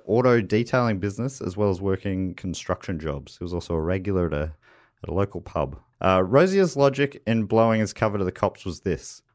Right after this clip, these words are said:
"I took them into confidence and let them know who I was. I was a guy who had cooperated with police, uh, several police agencies and the United States government. I figured they'd think, 'Let's not blow his cover with a, a, a little check charge,' right?"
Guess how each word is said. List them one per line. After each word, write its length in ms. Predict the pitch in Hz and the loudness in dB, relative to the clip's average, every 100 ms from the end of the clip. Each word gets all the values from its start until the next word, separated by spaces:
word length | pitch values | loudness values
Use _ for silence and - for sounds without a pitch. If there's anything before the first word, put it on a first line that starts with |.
| - | -4
"I 80 | |
took 220 | 131 226 220 | -2 -2 0
them 180 | 220 202 | 0 2
into 140 | 190 | 0
confidence 720 | - 147 147 127 90 - - _ _ _ - | 0 -2 0 0 0 -2 -14 _ _ _ -4
and 140 | 110 | 0
let 180 | 117 - | 2 2
them 140 | 127 117 | 0 2
know 160 | 110 | 4
who 120 | 107 98 | 4 4
I 80 | |
was. 500 | 90 87 80 69 - - _ | 4 4 2 -2 -10 -20 _
I 80 | 120 | 2
was 180 | 151 151 | 2 -2
a 60 | |
guy 340 | 123 117 113 117 | 2 4 4 2
who 200 | 107 104 | 0 0
had 140 | 90 | -2
cooperated 600 | - 101 110 120 104 98 | 0 0 2 2 2 0
with 200 | 101 - | -4 -4
police, 520 | - 95 101 - - _ _ | -2 0 -2 -6 -18 _ _
uh, 140 | 90 | 0
several 320 | 87 127 120 117 | 2 2 2 0
police 320 | 110 104 101 | 2 2 2
agencies 640 | 92 90 85 92 87 90 _ | 0 0 -4 -2 -2 -4 _
and 140 | 90 90 | -4 -2
the 40 | |
United 400 | 90 90 90 87 | 0 2 2 0
States 300 | - 92 76 | -2 -4 -2
government. 480 | - 78 85 71 67 _ - | -2 -2 -2 -8 -10 _ -6
I 100 | 107 | -4
figured 320 | - 147 147 | 0 0 2
they'd 220 | 120 101 | 2 2
think, 340 | - 104 - - _ _ | 0 -2 -4 -16 _ _
'Let's 220 | - 101 - | -2 0 0
not 160 | 98 | -2
blow 200 | 92 87 | 2 2
his 120 | 87 | 2
cover 340 | - 95 85 82 | 0 -2 0 0
with 280 | 78 82 - | -2 -6 -6
a, 120 | 80 82 | -4 -4
a, 60 | - - - | -6 -12 -6
a 80 | 87 | -2
little 260 | 85 82 - | 0 -2 -6
check 340 | - - - - | -8 -6 -6 -8
charge,' 520 | 78 71 71 - _ _ | -8 -8 -10 -20 _ _
right?" 220 | 78 78 | -2 -2